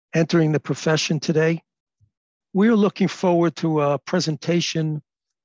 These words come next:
uh, that Cal C P A will be making at our July C B A meeting on this topic. C B A staff is also, also gathering information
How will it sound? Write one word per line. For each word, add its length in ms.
uh, 160
that 160
Cal 220
C 240
P 220
A 100
will 200
be 120
making 420
at 100
our 140
July 580
C 240
B 220
A 100
meeting 340
on 140
this 180
topic. 400
C 220
B 200
A 80
staff 400
is 140
also, 420
also 360
gathering 480
information 840